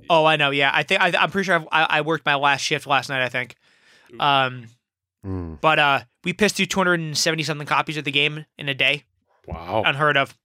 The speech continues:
Speaker 1: Unheard of. Um, you can't find a Switch in New England.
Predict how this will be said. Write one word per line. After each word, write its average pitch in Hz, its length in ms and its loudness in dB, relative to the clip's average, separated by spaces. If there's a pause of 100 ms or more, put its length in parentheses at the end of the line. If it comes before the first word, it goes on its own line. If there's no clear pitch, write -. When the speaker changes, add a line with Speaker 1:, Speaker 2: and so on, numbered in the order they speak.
Speaker 1:
Unheard 151 280 2
of. 139 220 -2 (1120)
Um, 135 340 0
you 147 140 -8
can't 185 220 -2
find 170 180 2
a 156 60 2
Switch - 580 2
in 160 280 0
New 156 140 2
England. 139 400 0